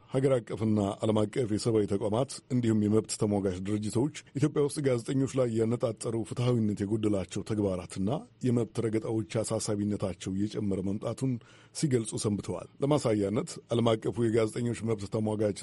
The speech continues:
ሲፒጄ ኢትዮጵያ ውስጥ ስምንት ጋዜጠኞች በእስር እንደሚገኙና ከሁለት ሺህ ሃያ የጎርጎሳውያኑ ዘመን ወዲህ ሀምሳ አራት ያክሉ ጋዜጠኞች ከሀገር ለቀው መሰደዳቸውን በቅርብ ወራት ሪፖርቶቹ ላይ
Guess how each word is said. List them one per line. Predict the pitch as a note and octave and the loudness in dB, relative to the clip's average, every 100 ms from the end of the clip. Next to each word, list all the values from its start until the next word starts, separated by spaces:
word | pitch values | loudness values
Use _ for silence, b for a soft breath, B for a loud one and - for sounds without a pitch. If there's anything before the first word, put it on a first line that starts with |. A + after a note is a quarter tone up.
| - | -6
ሲፒጄ | D#3 - F#2+ G#2+ D3 D3+ B | -4 -2 0 0 -2 -6 B
ኢትዮጵያ | C3 D3 D3+ | -2 0 2
ውስጥ | D3 D3 - | 0 -2 -6
ስምንት | - D3 E3+ C3+ | -2 -2 -2 0
ጋዜጠኞች | A#2+ A2 A2 G#2+ G#2+ A2 - | 2 2 0 0 0 -2 -6
በእስር | A#2 - A#2+ C3 | -4 -4 -2 -2
እንደሚገኙና | A2+ G#2 G2 F#2+ G2+ G2+ G#2 G#2+ A2 - | 0 2 2 2 2 2 2 0 -4 -4
ከሁለት | - A2 A#2+ B2 - | 0 0 0 -2 -2
ሺህ | A#2+ A#2 | -2 -2
ሃያ | G2 F#2 F2+ - - G#2 | 0 -2 -2 -8 -6 -2
የጎርጎሳውያኑ | G#2+ A2 A2+ G#2+ G#2+ G#2 G2 | 2 2 0 2 2 2 0
ዘመን | G#2+ G#2+ | 0 2
ወዲህ | A2 C3+ C3 - | 0 0 -4 -8
ሀምሳ | D3+ C#3+ C#3+ | -4 0 2
አራት | C3+ - | 0 0
ያክሉ | C3+ - C3+ D3 | -2 -2 -2 0
ጋዜጠኞች | B2+ A2+ - B2 F#3 - | 0 -2 -4 -4 -4 -6
ከሀገር | - A#2 A#2 A#2 | -2 0 0 0
ለቀው | G#2+ G2+ - | 0 -2 -2
መሰደዳቸውን | G#2 - G#2+ G2 F#2 - C3 C#3 C3+ b - | -2 -2 -2 -2 -4 -4 -2 -2 -4 b -6
በቅርብ | A#2+ B2+ B2+ C#3 | 0 2 2 0
ወራት | B2+ A#2+ A2+ A2+ | 2 2 0 -2
ሪፖርቶቹ | A2+ A2 - G#2 F#2 G#2 | -2 -4 -4 -4 -4 -2
ላይ | F#2+ | 0